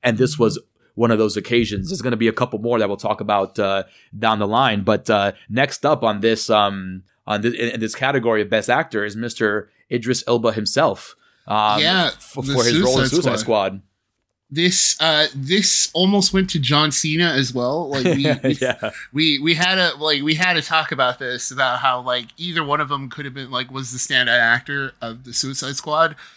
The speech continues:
Speaker 2: but ultimately it was Idris Elba. You know, 'cause John Cena's Peacemaker, you know, I like him, and, but we were ta-, we were just talking about the, how, like, the show just seems kinda, like, too
Speaker 1: Yeah,
Speaker 2: much.
Speaker 1: Peacemaker needs, um, a catalyst.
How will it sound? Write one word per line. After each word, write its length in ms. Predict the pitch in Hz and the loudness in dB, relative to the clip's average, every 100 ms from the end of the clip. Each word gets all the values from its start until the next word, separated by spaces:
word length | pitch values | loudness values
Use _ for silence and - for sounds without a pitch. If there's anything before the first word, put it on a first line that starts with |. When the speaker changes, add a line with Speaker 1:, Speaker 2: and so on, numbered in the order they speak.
| _ _ _ | _ _ _
Speaker 2:
but 180 | 156 156 | 2 2
ultimately 720 | 185 233 - 233 226 214 202 175 | 2 0 0 0 2 2 -2 -8
it 100 | 185 | -6
was 260 | 190 208 180 | 2 2 4
Idris 280 | 175 165 165 | 0 0 2
Elba. 380 | 131 104 95 - _ _ - | 2 -2 -12 -20 _ _ -6
You 160 | 151 156 | 0 0
know, 60 | |
'cause 340 | 156 180 139 - - | 2 2 0 -6 -6
John 300 | 156 160 214 220 | 0 6 6 6
Cena's 300 | 226 214 185 | 4 4 4
Peacemaker, 800 | - 185 202 202 190 185 185 180 - - _ | -2 -4 -2 -2 0 0 0 -4 -12 -20 _
you 140 | 165 165 | -6 -2
know, 280 | 156 143 - _ | -2 -2 -6 _
I 100 | 180 | -4
like 340 | 175 170 196 - | -2 0 -2 0
him, 520 | 190 185 185 180 151 - | 4 8 8 6 2 -6
and, 260 | 151 147 | -6 -6
but 220 | 131 143 147 | -4 -6 -4
we 100 | 196 | -4
were 80 | 185 | -2
ta-, 220 | 185 165 | -2 -4
we 140 | 160 214 | -4 -6
were 100 | 156 | -6
just 320 | 143 - - | -4 -4 0
talking 280 | 156 147 139 | 0 0 0
about 220 | 135 123 | 0 0
the, 140 | 135 131 139 | -4 -16 -14
how, 540 | - 151 139 131 120 - | -6 -2 0 0 -4 -10
like, 240 | 139 123 123 | -8 -8 -6
the 60 | 143 | 0
show 420 | - 185 175 165 | 2 4 4 2
just 220 | 147 160 | 0 0
seems 220 | 165 143 | 0 -4
kinda, 260 | - 156 143 | -2 -2 -2
like, 160 | 127 123 | -2 -2
too 60 | |
Speaker 1:
Yeah, 300 | 123 135 131 | 2 4 4
Speaker 2:
much. 160 | 127 - | 2 0
Speaker 1:
Peacemaker 680 | 185 185 151 165 170 151 135 | 0 0 0 2 2 2 0
needs, 880 | 127 131 139 151 143 127 107 - - _ _ _ _ - | 0 -2 -2 -2 -2 -4 -6 -8 -8 _ _ _ _ -2
um, 400 | 120 120 117 113 | 2 4 4 2
a 120 | 117 113 | -2 -4
catalyst. 760 | - 110 104 92 - - - | -2 0 0 -4 -8 -14 -14